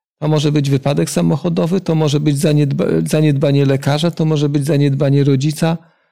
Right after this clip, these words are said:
Różne mogą być przyczyny i nagle czujemy, że coś spotkało kogoś, e, i nie, nie, nie widzimy tego bezpos-, bezpośredniej relacji. Więc wiele rzeczy możemy wyjaśnić, że tak sobie nieraz myślę w tej chwili. Mamy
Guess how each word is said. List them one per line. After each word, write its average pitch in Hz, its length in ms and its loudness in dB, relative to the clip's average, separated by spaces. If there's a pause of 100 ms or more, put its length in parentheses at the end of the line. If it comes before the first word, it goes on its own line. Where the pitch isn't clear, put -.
(200)
Różne 147 440 2
mogą 139 320 0
być 147 160 -4
przyczyny 151 680 -4 (160)
i 170 120 0
nagle 175 260 0
czujemy, 175 380 0
że 160 140 0
coś 180 360 -2
spotkało 165 540 -4
kogoś, 165 460 -4 (720)
e, 151 720 2 (160)
i 180 100 2
nie, 185 280 4
nie, 185 200 4
nie 180 160 6
widzimy 180 320 4
tego 170 220 0
bezpos-, 170 840 0
bezpośredniej 156 540 0
relacji. 143 560 -2 (500)
Więc 160 240 2
wiele 180 300 4
rzeczy 180 300 0
możemy 170 380 2
wyjaśnić, 147 560 2
że 156 340 0 (480)
tak 180 140 -2
sobie 180 240 0
nieraz 165 300 2
myślę 151 300 0
w 139 60 -8
tej 151 160 -2
chwili. 143 280 -2
Mamy 156 420 2